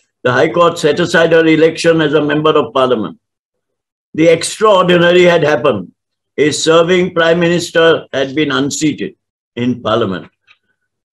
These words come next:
Whilst her appeal in the Supreme Court was pending, the Constitution thirty-ninth Amendment Act of nineteen seventy-five was hastily drafted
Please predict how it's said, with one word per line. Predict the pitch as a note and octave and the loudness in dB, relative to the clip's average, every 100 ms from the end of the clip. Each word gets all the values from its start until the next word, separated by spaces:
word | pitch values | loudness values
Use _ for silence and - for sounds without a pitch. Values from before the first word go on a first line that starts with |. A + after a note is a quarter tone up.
| _ _ | _ _
Whilst | C#3 F#3+ G3 | -2 -2 0
her | G3 F3+ | 0 0
appeal | D3 - G#3 F#3+ | 0 -2 0 2
in | F#3 | 2
the | F3 | 0
Supreme | F3 F3 - F#3+ F#3+ | 0 -2 2 2 2
Court | F3 F3 | 0 0
was | D#3 D#3 - | 0 -4 -2
pending, | E3 G3 F3+ C3 G#2+ - _ _ _ _ _ _ _ | 0 2 0 0 -4 -12 _ _ _ _ _ _ _
the | D3 | -4
Constitution | D3 D#3+ E3+ - F#3+ F#3 F3 F3+ F3+ E3+ | 0 0 0 0 0 2 0 0 -2 -2
thirty-ninth | D#3+ E3 F#3 D#3 C#3 F3 G#3+ - | -2 0 -2 0 0 2 2 2
Amendment | E3 E3 E3+ E3 D#3+ | 0 0 0 0 0
Act | D#3 D#3 - | 0 0 -2
of | D3+ A2 | -4 -2
nineteen | C#3+ D#3+ D#3 D#3+ D3+ | -2 -2 0 -2 -2
seventy-five | D3 C#3+ D#3 D3+ D3 B2+ D3 D3+ | -2 -2 -4 -4 -6 -2 0 0
was | C#3+ C#3+ - | 0 -2 0
hastily | C3 C#3 - E3+ E3+ A#2+ | -2 -2 -6 -2 -2 0
drafted | D3+ D3+ D3+ C#3+ C3 | -2 -2 -4 -4 -4